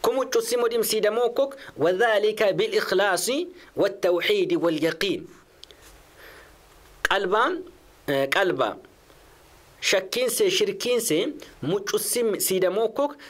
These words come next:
baxakkam ibaada hundichom waa in yalilla akka baxi.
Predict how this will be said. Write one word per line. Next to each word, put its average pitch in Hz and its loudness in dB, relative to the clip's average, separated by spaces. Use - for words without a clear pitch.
baxakkam 208 -2
ibaada 208 2
hundichom 190 -2
waa 160 2
in 247 0
yalilla 175 2
akka 156 -2
baxi. 95 -6